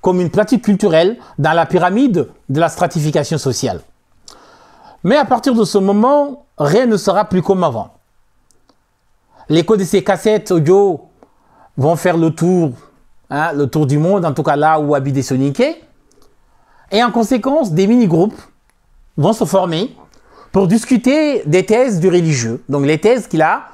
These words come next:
évoquées dans ses, dans ses cassettes, dans ses caté-, dans ses cassettes audio. Donc ce sont toutes ces discussions et ces rencontres,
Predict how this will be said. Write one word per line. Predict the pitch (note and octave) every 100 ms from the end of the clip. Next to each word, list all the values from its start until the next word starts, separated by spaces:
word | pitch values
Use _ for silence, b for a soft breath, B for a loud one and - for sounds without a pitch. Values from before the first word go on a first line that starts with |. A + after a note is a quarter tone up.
| B -
évoquées | E3 F3+ E3+ G#3+
dans | E3
ses, | D#3 F#3+
dans | F3+ D3+
ses | E3+
cassettes, | D#3+ C#3+ E3+ E3
dans | D3
ses | D#3
caté-, | D3 C3+ C3+ - B
dans | D#3
ses | E3+
cassettes | D#3+ C#3+ C3+ C3+
audio. | G#2+ F2+ _ _ _ _ _ _ _ _ - b b b b b b b
Donc | F3+ G3+
ce | A#3
sont | A3 C4
toutes | C#4+ C4
ces | A#3
discussions | G3 - G#3 - G#3+ A#3+ G#3
et | D#3+
ces | E3 F#3 F3
rencontres, | D3 F#3+ F#3 G#3 A#3 G#3+ E3+ C3+